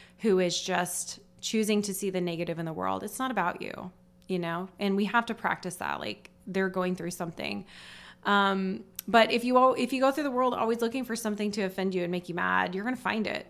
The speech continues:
But if you decide to shift your focus to see the good, or at least the opportunity for growth,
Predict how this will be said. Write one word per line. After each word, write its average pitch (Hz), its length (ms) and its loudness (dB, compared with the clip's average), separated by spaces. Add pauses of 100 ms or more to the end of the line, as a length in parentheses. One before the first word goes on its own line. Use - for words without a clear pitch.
(120)
But 214 120 4
if 220 100 2
you 233 80 0
decide 240 320 2
to 254 60 -4
shift 240 260 -2
your 247 120 -2
focus 208 400 -4
to 190 80 -8
see 190 160 -2
the 185 80 -2
good, 202 420 -2
or 214 60 2
at 226 100 2
least 254 220 -2
the 294 140 -4
opportunity 208 880 -2
for 196 140 -4
growth, 185 560 -2